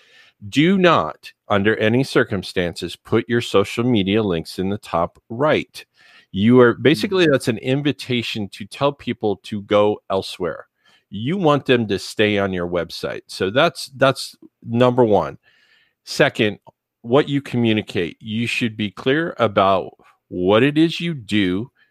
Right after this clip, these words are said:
Speaker 1: who you do it for, uh, what makes you different, and then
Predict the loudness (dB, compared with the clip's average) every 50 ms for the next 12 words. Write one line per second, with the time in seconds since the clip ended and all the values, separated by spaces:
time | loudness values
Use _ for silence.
0 | _ _ -4 0 0 0 2 0 -2 0 0 0 2 4 2 0 0 -4 -14 -8
1 | -4 0 0 2 2 2 0 -2 -4 -8 _ _ _ _ _ _ _ _ -2 0
2 | 0 2 0 0 -2 -2 0 2 2 2 2 0 -2 -2 -2 -4 -4 -6 -6 -2
3 | 0 0 0 0 0 -2 -2 -2 -2 -6 -12 -18 -20 _ _ _ _ _ _ -2
4 | 0 2 2 4 4 2 2 -2 -6